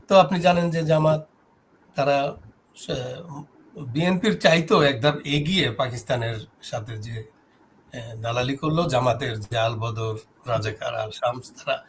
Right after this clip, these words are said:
তাদের শিক্ষকদের পর্যন্ত আমাদেরকে মেধাশূন্য করার জন্য জাতিকে লাস্ট মুহূর্তে যুদ্ধে বিজয় যখন একেবারে সুনিশ্চিত, সেই মুহূর্তে আমাদের বুদ্ধিজীবীগুলোকে ডেকে নিয়ে এবং তাদের শিক্ষক যারা আলবদরের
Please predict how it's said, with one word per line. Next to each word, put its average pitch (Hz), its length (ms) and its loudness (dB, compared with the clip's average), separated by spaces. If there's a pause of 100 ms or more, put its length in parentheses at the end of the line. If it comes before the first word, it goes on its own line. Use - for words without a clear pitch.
(360)
তাদের 135 260 0
শিক্ষকদের 214 680 2
পর্যন্ত 175 400 2
আমাদেরকে 120 760 -4
মেধাশূন্য 160 640 2
করার 156 280 0
জন্য 127 280 -4
জাতিকে 127 500 -6 (340)
লাস্ট 165 340 6
মুহূর্তে 185 400 4
যুদ্ধে 143 280 -2
বিজয় 156 400 4
যখন 156 240 2
একেবারে 156 380 0
সুনিশ্চিত, 180 540 -4
সেই 170 200 -8
মুহূর্তে 156 460 -2 (340)
আমাদের 147 480 2
বুদ্ধিজীবীগুলোকে 143 1040 -2
ডেকে 127 260 -8
নিয়ে 156 160 0
এবং 214 200 0
তাদের 214 220 8
শিক্ষক 196 520 0
যারা 117 320 -2 (560)
আলবদরের 151 640 0